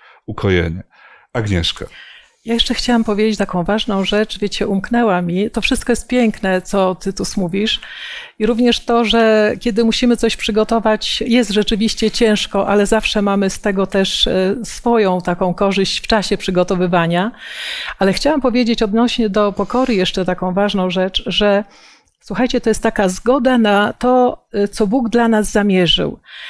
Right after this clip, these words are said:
Speaker 2: Taki najwyższy przykład pokory, y, pokazał Pan Jezus Chrystus, y, w Getsemane, kiedy kilkakrotnie prosił, trzykrotnie, aby kielich go ominął.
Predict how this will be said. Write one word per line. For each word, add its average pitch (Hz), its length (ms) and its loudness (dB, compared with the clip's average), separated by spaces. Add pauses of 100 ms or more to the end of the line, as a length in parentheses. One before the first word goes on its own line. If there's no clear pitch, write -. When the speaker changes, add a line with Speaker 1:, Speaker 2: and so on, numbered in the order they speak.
(120)
Speaker 2:
Taki 214 240 -2
najwyższy 208 460 2
przykład 202 440 -2
pokory, 202 680 0 (180)
y, 180 40 -2
pokazał 202 460 -2
Pan 185 160 -2
Jezus 190 300 0
Chrystus, - 640 -2
y, 196 160 0
w 180 60 -6
Getsemane, 202 600 0
kiedy 196 240 -2
kilkakrotnie 214 680 -2
prosił, 190 360 -2
trzykrotnie, 202 580 -2
aby 180 140 -4
kielich 185 320 0
go 185 180 -2
ominął. 185 500 -2